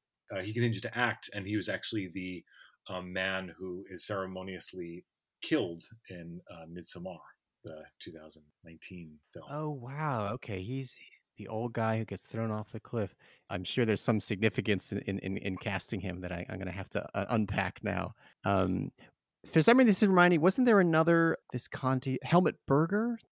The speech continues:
Speaker 1: Helmut Berger actor. Yeah, no, I was thinking about that quite a bit. <laughs> Very different film. <laughs> Very different. Helmut Berger <laughs> actor from a few years ago, which we showed at First Look at the Museum. Um, and one of the, one of the times that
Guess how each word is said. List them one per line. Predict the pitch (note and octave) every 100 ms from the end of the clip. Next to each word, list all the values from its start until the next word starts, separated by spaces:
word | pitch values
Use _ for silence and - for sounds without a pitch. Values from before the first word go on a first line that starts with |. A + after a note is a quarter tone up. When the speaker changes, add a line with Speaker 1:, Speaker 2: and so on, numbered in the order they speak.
| - A2+
Speaker 1:
Helmut | A#2+ -
Berger | - G2
actor. | G2+ A#2+ - E2+
Yeah, | G#2+ G#2
no, | A2+
I |
was | A2 -
thinking | A#2 A2
about | G2
that | G2 -
quite | - G2+
a |
bit. | E2+ G2 F#2 -
<laughs> |
Very | A#2 G2+ A2 C3 E3+ D3+ C3
different | A#2 A#2 A2 G#2+ -
film. | A#2 B2 A#2 B2+ A#2+ - -
<laughs> | D3 -
Very | - - -
different. | - - - - - _
Helmut | D3 C3+
Berger | E3 D3+ -
<laughs> | F3+
actor | C3 - C3+
from | A#2 A2
a |
few | - A#2
years | A2 A2+
ago, | A2 G#2+ G#2
which | G#2 -
we | G#2+
showed | - A2 G2+
at | G#2 - - -
First | - B2+ A#2+
Look | A#2 G#2+
at | A2
the | G#2+
Museum. | G2+ G2+ G#2 F#2+ F#2+ F2+ - -
Um, | G2 F#2+ F#2 A2
and | G#2 G2 F#2 F2+ F2 _ -
one | A2
of | G2+
the, | G#2+
one | A#2+
of | A2
the |
times | G2+ G#2+ G2+ G2
that | G2+